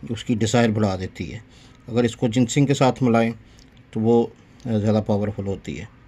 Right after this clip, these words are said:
ये देखें, तो ये जितना सॉफ्ट सा होगा, ऊपर वाला हिस्सा होगा, उतना ही ये ज़्यादा महंगा है। तो ये आपको तारुफ कराया गया है, अ, डियर एंटलर या लो रोंग, इसकी चाइनीज़ है।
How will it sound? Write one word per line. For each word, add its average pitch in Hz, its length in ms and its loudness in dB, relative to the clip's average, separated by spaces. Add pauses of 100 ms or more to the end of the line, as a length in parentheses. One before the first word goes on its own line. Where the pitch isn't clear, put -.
(180)
ये 104 100 -2
देखें, 101 300 -8 (640)
तो 120 180 0
ये 127 200 2
जितना 139 720 4
सॉफ्ट 123 380 -2
सा 147 100 2
होगा, 123 180 4
ऊपर 123 280 2
वाला 131 180 4
हिस्सा 131 220 0
होगा, 120 340 2 (360)
उतना 131 260 0
ही 127 120 4
ये 123 160 2
ज़्यादा 113 240 4
महंगा 104 280 0
है। 101 120 -12 (1500)
तो 135 400 4 (160)
ये 147 540 6 (120)
आपको 135 280 0
तारुफ 127 340 2
कराया 139 260 4
गया 127 220 4
है, 110 100 -8 (760)
अ, 120 180 4
डियर 127 380 4
एंटलर 131 420 2 (800)
या 120 200 4
लो 117 400 4 (260)
रोंग, 120 360 2
इसकी 117 260 -6
चाइनीज़ 110 400 0
है। 120 100 -4